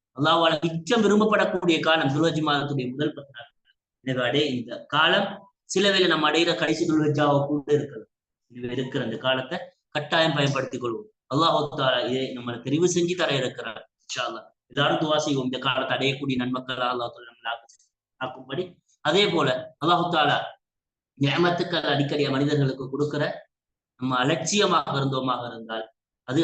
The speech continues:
அதுவே அல்லாஹ் தஆலா கடைசியாக ஆக்கிரும். என்ன நிஅமத்தாக இருந்தாலும் சரி, இது எந்த நிஅமத்து கிடைச்சாலும் லதுஸ்அலுன்ன யௌமஇதின் அனின் நஅீம். அல்லாஹ் தஆலா நிச்சயமாக மறுமையில கேள்வி கேட்பார்.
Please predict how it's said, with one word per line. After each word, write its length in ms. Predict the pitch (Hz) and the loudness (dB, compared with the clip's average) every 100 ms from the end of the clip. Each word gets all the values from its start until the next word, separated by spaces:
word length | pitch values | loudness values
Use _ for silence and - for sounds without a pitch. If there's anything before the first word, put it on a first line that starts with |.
| 143 | 0
அதுவே 260 | 131 139 151 | 0 2 2
அல்லாஹ் 240 | 139 135 131 | 2 0 0
தஆலா 220 | 131 131 | 0 0
கடைசியாக 580 | 127 147 170 165 147 131 | 0 2 2 0 0 0
ஆக்கிரும். 380 | - 120 110 - _ _ _ | -4 -10 -14 -16 _ _ _
என்ன 120 | 139 160 | -2 -2
நிஅமத்தாக 520 | 165 147 156 147 139 127 | -2 -2 0 -2 -2 -2
இருந்தாலும் 320 | 123 113 - | -6 -10 -14
சரி, 160 | - _ _ _ _ | -20 _ _ _ _
இது 100 | 113 120 | -16 -8
எந்த 200 | 123 151 | -2 2
நிஅமத்து 420 | 143 151 170 170 | 2 2 2 0
கிடைச்சாலும் 600 | 143 135 135 147 127 107 - - _ | 0 -2 0 -2 -2 -2 -8 -18 _
லதுஸ்அலுன்ன 720 | 151 175 - 139 127 117 113 | -4 -2 -6 -8 -8 -8 -10
யௌமஇதின் 520 | 113 113 120 135 143 | -10 -10 -12 -10 -10
அனின் 180 | 120 110 | -10 -16
நஅீம். 200 | 110 _ _ | -20 _ _
அல்லாஹ் 240 | 127 123 | -12 -12
தஆலா 200 | 123 120 | -12 -18
நிச்சயமாக 500 | 117 120 190 185 165 160 | -20 -8 -4 0 2 2
மறுமையில 420 | 131 131 120 131 | 0 -4 -6 -8
கேள்வி 220 | 123 123 | -8 -6
கேட்பார். 300 | 117 - - | -6 -6 -12